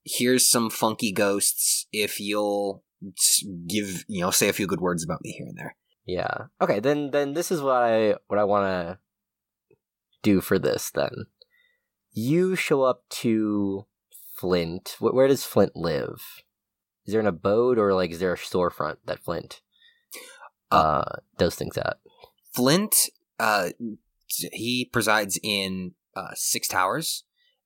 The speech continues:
Speaker 1: and he lives in an old, semi-crumbling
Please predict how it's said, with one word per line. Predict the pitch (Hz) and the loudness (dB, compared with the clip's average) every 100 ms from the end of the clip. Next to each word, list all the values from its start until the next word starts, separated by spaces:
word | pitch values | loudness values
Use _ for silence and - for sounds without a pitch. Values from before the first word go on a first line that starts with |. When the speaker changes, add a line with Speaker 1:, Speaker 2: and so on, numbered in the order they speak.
| _ _ 104 | _ _ -2
Speaker 1:
and | 104 104 101 | 0 0 -2
he | - 107 | -6 -4
lives | 104 101 95 - | -2 -2 -2 -2
in | 107 98 95 92 - | -2 -2 -2 -6 -4
an | 98 95 92 90 90 - 110 | 0 0 0 -2 -6 -8 -2
old, | 104 101 101 - - - _ | 0 0 -2 -2 -4 -6 _
semi-crumbling | - - 101 95 95 - 95 90 87 85 | -4 0 2 0 0 -2 -2 -2 -4 -6